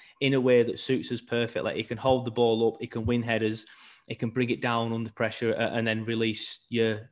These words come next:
uh, Gudmundsons and your McNeils, uh, on, on the wings and then get back up himself. Because a lot of people, like, criticise him for being too slow, but even it's because he's so tall. He's actually quite fast. The taller you are, uh, you look s-, slower. It's weird, but he's actually really, really fast,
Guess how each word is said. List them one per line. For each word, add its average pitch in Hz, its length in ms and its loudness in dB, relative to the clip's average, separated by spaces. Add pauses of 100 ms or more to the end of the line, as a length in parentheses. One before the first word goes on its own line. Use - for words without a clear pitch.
(140)
uh, 110 280 0
Gudmundsons 110 520 -4
and 107 100 -4
your 107 80 -2
McNeils, 104 600 -4
uh, 107 180 -2
on, 107 160 -2
on 110 140 0
the 110 80 -2
wings 104 320 -4
and 110 100 -4
then 104 220 -4
get 107 200 -2
back 113 240 -2
up 117 120 -4
himself. 117 320 0
Because - 240 -2 (320)
a 160 40 0
lot 196 140 2
of - 80 -2
people, 170 320 2
like, 135 300 -4
criticise 143 560 -2
him 110 40 -6
for 117 80 -12
being 117 200 -2
too 110 200 -4
slow, 131 320 0
but 117 200 -2
even 170 340 0 (300)
it's 151 100 -6
because 202 280 2
he's 214 200 -2
so 139 400 0
tall. 151 540 0
He's 143 140 -2
actually 170 260 -2
quite 120 280 -2
fast. 147 220 2
The 165 60 -4
taller 185 320 2
you 151 100 2
are, 127 300 4 (120)
uh, - 40 -4
you 131 180 2
look 151 360 2 (220)
s-, - 180 -16 (100)
slower. 170 720 2 (160)
It's 147 180 -4
weird, 160 240 6
but 135 100 2
he's 156 140 6
actually 170 260 0
really, 139 200 4
really 113 180 0
fast, 104 320 -6